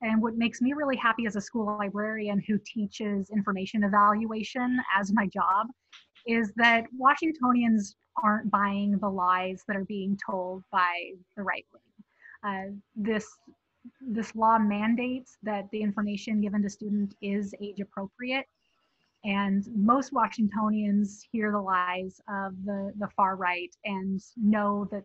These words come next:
their student's third grade teacher isn't doing anything untoward, uh, in the classroom. So, uh, it's really important to get a strong, democratic, and moderate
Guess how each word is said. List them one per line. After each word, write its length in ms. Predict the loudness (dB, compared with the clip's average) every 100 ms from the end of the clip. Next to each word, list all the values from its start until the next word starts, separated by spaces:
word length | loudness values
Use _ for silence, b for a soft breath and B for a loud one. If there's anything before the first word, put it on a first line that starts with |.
| -4
their 160 | -4
student's 600 | -4 -4 0 0 0 -4 -6
third 220 | -6 -6
grade 240 | -6 -8 -8
teacher 480 | -12 -12 -10 -10
isn't 300 | -8 -4 -4
doing 320 | -2 -4 -4 -4
anything 380 | -6 -8 -10
untoward, 640 | -10 -10 -12 -18 -16 -16 -16 _ _ _ _ _ -8
uh, 40 |
in 160 | -4 -4
the 60 | -6
classroom. 760 | -8 -8 -10 -14 -18 -14 -16 -14
So, 520 | -6 -4 -2 -4 -6 _ b b _ -4
uh, 240 | -4 -4 -8 -12 -16 _ _ _ _ -6
it's 180 | -4
really 260 | 0 0 2
important 640 | 0 0 -4 -4 -6 -8
to 100 | -8
get 260 | -4 -4 -6
a 40 |
strong, 840 | -10 -10 0 4 4 4 2 0 -2 -10 _
democratic, 680 | -2 -2 0 4 4 4 -2 -10 -20 b _ _ _ 2
and 120 | 4
moderate 500 | 6 2 0 -4